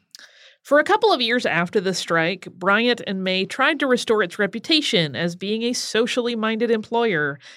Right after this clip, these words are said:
as was expected of a Quaker business. It took a more fair, but perhaps somewhat paternal, approach to its workers. It also made charitable contributions to organizations that would benefit the people who worked there, who continued to be quite poor.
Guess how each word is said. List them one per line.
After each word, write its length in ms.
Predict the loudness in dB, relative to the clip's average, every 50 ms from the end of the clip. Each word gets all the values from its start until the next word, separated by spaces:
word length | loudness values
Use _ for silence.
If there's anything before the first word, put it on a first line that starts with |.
| -20 _ -10
as 240 | -8 -8 -6 -4 -2
was 200 | 0 0 0 0
expected 600 | -4 -4 0 0 0 0 2 2 4 4 4 4
of 140 | 2 0 -2
a 60 | -2
Quaker 440 | -4 -4 -2 -2 -2 -2 -2 -4 2
business. 720 | 4 4 4 4 2 -2 -6 -6 -8 -8 -8 -8 -10 -10 _ -20 -20 -20 -20 -20 -20 -12 _ -4
It 100 | -2 0
took 160 | 0 0 0
a 80 | 2
more 240 | 4 6 6 6 4
fair, 580 | 2 0 2 4 6 6 6 6 4 4 2 2
but 340 | 2 2 2 2 2 -2 -4
perhaps 420 | -4 -2 -2 -2 -2 -2 -4 -4
somewhat 340 | -4 -4 -2 -2 -2 -2 -4
paternal, 640 | -6 -8 -4 -4 -2 0 2 2 2 2 2 2 0
approach 380 | -2 0 0 -2 -2 -2 -4 -4
to 120 | -2 -2
its 160 | -2 -2 2
workers. 760 | 4 4 4 4 2 -2 -4 -2 -4 -6 -8 -8 -8 -8 -10 -12 _ -20 -20 -20 -20 _ _ _ -6
It 80 | -2
also 240 | 0 0 2 2 2
made 220 | 2 2 0 -2
charitable 440 | -2 0 2 2 2 4 2 0 0
contributions 840 | 0 0 -2 0 0 0 -2 0 0 0 2 2 0 -2 -2 -2 -4
to 120 | -4 -2
organizations 880 | 0 2 2 2 2 0 0 2 2 2 2 2 2 0 -2 -2 -2 -2
that 140 | 0 0
would 160 | 2 0 2 2
benefit 440 | 2 4 4 2 0 0 -2 -4
the 80 | -4 -6
people 300 | -6 -6 -6 -4 -4 -2
who 160 | 0 0 0
worked 300 | 0 -2 -4 -6 -6 -8
there, 420 | -8 -8 -6 -8 -10 -12 -14 -16 -10 -6
who 140 | -4 -4 -4
continued 640 | -4 -6 -8 -4 -4 -4 -4 -2 -2 -2 -2 -4 -4
to 100 | -8 -8
be 140 | -8 -8 -8
quite 380 | -6 -4 -4 -4 -4 -4 -8 -4
poor. 520 | -2 0 2 2 0 0 -4 -6 -10